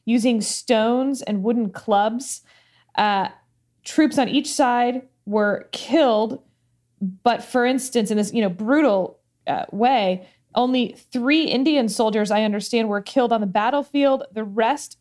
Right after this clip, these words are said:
died of exposure because the temperatures there are so extreme. Uh, and this comes down to the de facto border, the line of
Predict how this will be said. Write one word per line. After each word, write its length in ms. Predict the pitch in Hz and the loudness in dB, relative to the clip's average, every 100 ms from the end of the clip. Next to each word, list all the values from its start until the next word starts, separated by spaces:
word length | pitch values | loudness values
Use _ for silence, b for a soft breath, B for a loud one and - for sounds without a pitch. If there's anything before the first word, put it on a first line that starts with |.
| 196 | -2
died 300 | 220 226 247 | 0 2 0
of 80 | 196 | -2
exposure 640 | - - 240 277 311 294 | -6 -4 0 2 2 0
because 220 | 214 202 | -2 -4
the 100 | 196 | -4
temperatures 560 | - 254 269 - 208 175 | -2 0 0 -2 -4 0
there 200 | 190 185 | 0 0
are 160 | 170 180 | -2 -4
so 360 | - 240 233 | -2 0 0
extreme. 800 | 190 - - 240 269 226 170 160 _ b b b b b b | -2 -8 -6 0 2 2 0 -6 _ b b b b b b
Uh, 260 | - 214 - 233 | 0 0 -2 0
and 140 | 240 | 2
this 140 | 294 | 2
comes 280 | - 311 277 | 0 0 0
down 420 | 254 240 240 247 - | 0 2 0 -2 -4
to 520 | - 214 196 208 - - | 0 2 2 2 -2 -4
the 540 | 185 214 208 208 208 _ _ _ - | -4 -2 0 -2 -4 _ _ _ -6
de 80 | 247 | 0
facto 400 | 269 311 339 285 | 2 2 0 0
border, 260 | 240 220 | 2 2
the 140 | 220 214 | 0 0
line 400 | 220 208 240 | 0 0 0
of 100 | 269 | 0